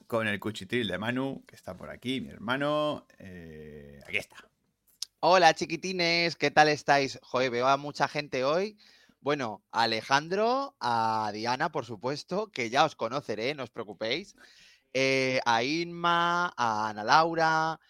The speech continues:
Speaker 2: a Guille, a Sergi. Bueno, a toditos, a toditos. Se os quiere un montón, como siempre. Bueno, pues para ir un poquito ya adelantando, vamos con las pelis del cuchitril de Manu,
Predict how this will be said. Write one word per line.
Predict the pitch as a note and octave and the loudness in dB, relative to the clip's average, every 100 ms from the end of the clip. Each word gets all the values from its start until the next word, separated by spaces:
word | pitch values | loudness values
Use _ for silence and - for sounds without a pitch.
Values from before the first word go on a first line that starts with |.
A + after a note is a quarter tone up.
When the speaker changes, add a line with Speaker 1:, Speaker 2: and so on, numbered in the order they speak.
| - - - | -20 -10 -2
Speaker 2:
a | G#2+ G#2 | -2 0
Guille, | B2+ D#3 D3 D#3+ D#3 | -4 -2 0 4 4
a | D3+ A2+ | 2 -2
Sergi. | - D3+ D3+ D3 E3 E3 E3 _ _ _ | 0 0 0 -2 -2 -2 -4 _ _ _
Bueno, | C3 A#2+ G2+ - | -2 -2 -4 -2
a | A#2 | -2
toditos, | A#2 C3+ B2 - G#2+ - | 0 -4 -4 -8 -4 -2
a | A#2+ | -2
toditos. | B2+ D3 - A#2 G#2 | -2 -4 -2 -4 -4
Se | - | -4
os | B2 | -4
quiere | - D#3+ | -2 -2
un | D#3 | -2
montón, | C#3+ B2 A#2 | -6 -6 -6
como | A2 A2+ | -6 -8
siempre. | B2 B2 G2+ E2+ _ - - | -6 -8 -10 -16 _ -20 -4
Bueno, | D3 D#3+ A#2+ | 0 2 0
pues | D#3 D3+ | -4 2
para | E3 D#3+ | 4 4
ir | G3 | 2
un | G3 | -2
poquito | F3 E3 D3+ - B2+ | -4 -6 -6 -4 0
ya | A#2+ | 2
adelantando, | A2+ G#2 G2+ C3 D#3+ F3+ A3 - | 0 -4 -4 -4 -2 -2 -4 0
vamos | A2+ E3 B2+ | 6 6 4
con | - | -6
las | A#2 A2 | -6 -4
pelis | - C3 C#3+ | -2 -2 -2
del | A2+ | -4
cuchitril | G2+ - G#2 G#2 F#2+ | -6 -16 -12 -10 -10
de | F2+ | -12
Manu, | - - | -16 -20